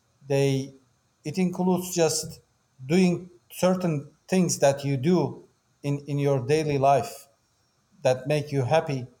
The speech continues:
just doing this with people of other faiths. And the content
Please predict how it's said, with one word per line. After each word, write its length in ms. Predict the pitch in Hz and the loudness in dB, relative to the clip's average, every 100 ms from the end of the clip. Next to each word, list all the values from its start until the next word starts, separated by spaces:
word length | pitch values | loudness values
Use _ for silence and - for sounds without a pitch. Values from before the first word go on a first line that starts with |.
| _ _ _ _ _ _ _ | _ _ _ _ _ _ _
just 420 | - 156 - - - _ _ _ _ - | -2 0 0 -8 -20 _ _ _ _ 2
doing 280 | 185 190 165 | 4 4 4
this 260 | 151 - | 0 -2
with 180 | 143 139 | -6 -4
people 340 | - 165 151 | -2 -2 0
of 140 | 135 123 156 | 0 0 2
other 240 | 147 135 | 2 2
faiths. 680 | 113 175 165 - - - - _ _ _ _ _ | -2 -2 -2 -4 -12 -12 -16 _ _ _ _ _
And 300 | 139 135 123 | 0 2 -2
the 60 | 131 | -6
content 680 | - 196 202 185 147 120 | 2 2 4 2 2 -2